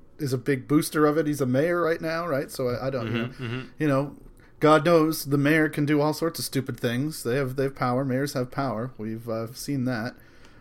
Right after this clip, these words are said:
Speaker 1: Uh,
Speaker 2: Mm-hmm.
Speaker 1: and
Speaker 2: They can ignore, like, uh,
Speaker 1: <laughs>
Speaker 2: empirical evidence. It's right in front of them because some guy told them that their drive will be ten minutes shorter, even though we will not.
Speaker 1: Mm.
Speaker 2: Sorry.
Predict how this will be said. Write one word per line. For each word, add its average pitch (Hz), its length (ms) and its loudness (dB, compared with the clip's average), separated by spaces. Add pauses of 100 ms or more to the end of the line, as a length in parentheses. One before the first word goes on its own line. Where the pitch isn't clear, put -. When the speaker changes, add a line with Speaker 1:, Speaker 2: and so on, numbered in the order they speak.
(160)
Speaker 1:
Uh, - 40 -8
Speaker 2:
Mm-hmm. 107 280 -4
Speaker 1:
and 107 220 -8
Speaker 2:
They 113 220 2
can 123 160 2
ignore, 120 760 4
like, 113 380 2
uh, 113 520 4
Speaker 1:
<laughs> - 40 -2
Speaker 2:
empirical 139 560 4
evidence. 175 300 0
It's 110 100 -8
right 135 140 2
in 139 60 -6
front 175 180 -4
of 170 40 -4
them 139 80 -4
because 113 240 -6
some 120 220 -6
guy 131 220 4
told 131 180 -2
them 123 100 -10
that 123 220 -6
their 123 120 -2
drive 120 280 -2
will 123 60 -10
be 131 100 -4
ten 135 180 -4
minutes 131 220 -4
shorter, 147 300 -4
even 110 160 -2
though 107 80 0
we 120 100 0
will 110 320 2
not. 196 340 0
Speaker 1:
Mm. 226 360 -10
Speaker 2:
Sorry. 214 200 -6